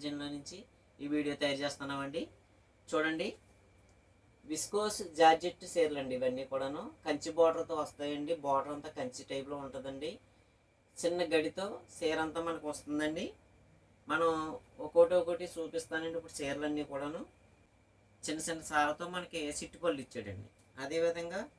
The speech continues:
మనకి చీర మొత్తంగా చిన్న గడి ఉంటుందండి. చూడండి, చెక్స్, చిన్న చిన్న గడితో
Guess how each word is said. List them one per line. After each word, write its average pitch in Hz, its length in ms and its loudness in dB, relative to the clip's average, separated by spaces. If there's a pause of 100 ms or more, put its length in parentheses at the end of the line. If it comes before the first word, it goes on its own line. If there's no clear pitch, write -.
(960)
మనకి 147 240 -6
చీర 151 220 0 (100)
మొత్తంగా 175 440 -4 (340)
చిన్న 175 340 0
గడి 165 200 6
ఉంటుందండి. 135 420 0 (280)
చూడండి, 156 380 -6
చెక్స్, - 320 -6 (3750)
చిన్న 165 200 -2
చిన్న 175 240 -2
గడితో 156 320 6